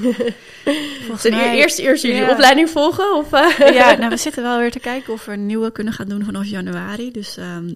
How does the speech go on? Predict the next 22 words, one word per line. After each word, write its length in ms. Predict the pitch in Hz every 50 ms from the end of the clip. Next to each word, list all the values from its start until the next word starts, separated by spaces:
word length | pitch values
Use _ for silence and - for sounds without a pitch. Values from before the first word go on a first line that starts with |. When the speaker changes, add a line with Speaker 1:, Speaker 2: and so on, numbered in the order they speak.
| - _ _
Speaker 2:
Vanaf 160 | - 233 240
januari 460 | 254 269 277 285 311 381 415 247 185 -
al? 300 | - - - - - -
Speaker 1:
Ja, 80 | 233 240
Speaker 2:
Oké, 80 | 226 220
Speaker 1:
ja, 260 | 190 214 320 359 226 208
Speaker 2:
ja. 140 | 349 302
Speaker 1:
de 60 | - 208
eerste 480 | 226 226 - - - 214 202 202 196 196
ideeën 400 | 214 196 208 208 220 220 202 196
liggen 200 | 196 214 - -
op 80 | 202
papier, 440 | - 185 - _ 190 202 208 226 240
maar, 220 | 233 196 196 202 - - - - - - - - - - - - - - - _ _ _ _ _
eh, 280 | - 214 208 202 202 202
het 80 | -
is 80 | - -
nog 140 | 262 254 -
niet 120 | 262 233
honderd 260 | 220 208 226 233 220
procent. 320 | 202 180 - 190 185 214 233
Dus 240 | 202 208 202 -